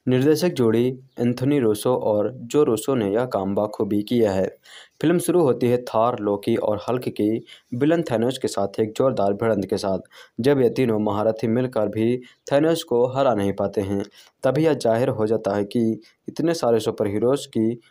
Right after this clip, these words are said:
फौज इकट्ठा करने की नौबत क्यों आई। थानोस का मकसद है कुछ विशेष चमत्कारिक रत्नों को इकट्ठा करना,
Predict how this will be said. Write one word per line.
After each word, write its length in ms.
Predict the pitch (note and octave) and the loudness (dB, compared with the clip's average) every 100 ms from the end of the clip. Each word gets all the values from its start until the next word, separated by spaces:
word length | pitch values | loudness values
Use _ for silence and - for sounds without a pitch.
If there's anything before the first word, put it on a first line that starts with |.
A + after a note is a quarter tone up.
| _ - | _ -2
फौज 220 | D3+ D#3+ | 0 0
इकट्ठा 340 | C3+ A#2 - C#3+ | 0 -2 0 -4
करने 300 | A#2 G#2+ G#2+ | -2 -2 -2
की 100 | A2+ | -2
नौबत 360 | B2 A2+ A2 - | -2 0 -2 -2
क्यों 220 | B2+ G#2+ | 0 2
आई। 220 | G2+ G2 - _ _ _ - | 0 -2 -6 _ _ _ -2
थानोस 340 | A#2 B2+ C#3 | 0 0 0
का 100 | - | -2
मकसद 420 | A2 A#2+ - C#3+ | 0 -2 -2 -4
है 260 | A2 G#2+ A#2 - | 0 0 -2 -4
कुछ 180 | - D3+ | -4 -4
विशेष 320 | C3 C3 D#3+ | -2 -2 -2
चमत्कारिक 580 | - A2 G#2+ - A#2 G#2+ A#2 | -2 -4 -4 -2 0 0 -2
रत्नों 300 | A#2 B2 C3+ | -4 -4 -2
को 180 | A2+ | 0
इकट्ठा 400 | G#2+ A2+ A2+ A2+ | 0 0 -2 -4
करना, 400 | G2+ G2 G2 F2+ | -4 -2 -2 -4